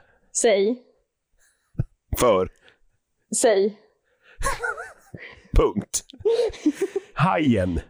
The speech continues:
Speaker 1: Sa.
Speaker 2: Ingenting.
Speaker 1: För.
Speaker 2: Han.
Speaker 1: Var.
Speaker 2: Redan.
Speaker 1: Mätt.
Speaker 2: Punkt.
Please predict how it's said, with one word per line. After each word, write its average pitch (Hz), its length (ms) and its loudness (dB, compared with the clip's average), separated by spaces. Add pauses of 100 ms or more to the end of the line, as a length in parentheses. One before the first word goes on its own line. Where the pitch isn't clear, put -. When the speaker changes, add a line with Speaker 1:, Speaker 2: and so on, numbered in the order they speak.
(760)
Speaker 1:
Sa. 214 500 0 (1400)
Speaker 2:
Ingenting. 101 880 -2 (840)
Speaker 1:
För. 190 420 2 (1120)
Speaker 2:
Han. 101 460 -2 (840)
Speaker 1:
Var. 190 480 2 (1700)
Speaker 2:
Redan. 85 560 2 (1160)
Speaker 1:
Mätt. - 460 0 (2000)
Speaker 2:
Punkt. - 460 -2